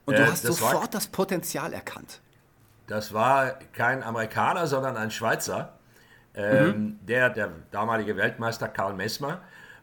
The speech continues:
Speaker 2: Und, ähm, ich hab das gesehen, bei, am Strand liegen. Der war damit irgendwie mit seinen Badelatschen vom Hotel an den Strand gefahren, wo die Bretter von seinem Sponsor lagen. Und
Speaker 1: Mhm.
Speaker 2: dann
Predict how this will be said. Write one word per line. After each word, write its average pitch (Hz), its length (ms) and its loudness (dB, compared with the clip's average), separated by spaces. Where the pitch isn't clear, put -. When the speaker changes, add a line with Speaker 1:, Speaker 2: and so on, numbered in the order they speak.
Speaker 2:
Und, 113 540 0
ähm, 104 640 -2
ich 123 200 -6
hab - 160 -2
das 120 180 -2
gesehen, 117 560 0
bei, 98 240 -2
am 131 180 -2
Strand 131 420 -6
liegen. 104 300 -2
Der 92 160 -2
war 98 160 -4
damit 117 380 -4
irgendwie 113 200 -2
mit 107 140 -4
seinen 95 280 -4
Badelatschen 113 600 0
vom 104 200 -6
Hotel 120 400 -2
an 113 140 -6
den 107 60 -6
Strand 127 380 -4
gefahren, 101 460 -8
wo 107 160 0
die 107 120 -2
Bretter 120 360 0
von 113 200 -2
seinem 104 240 -2
Sponsor 123 420 -2
lagen. 76 400 -8
Und 117 320 2
Speaker 1:
Mhm. 120 40 4
Speaker 2:
dann 107 280 -2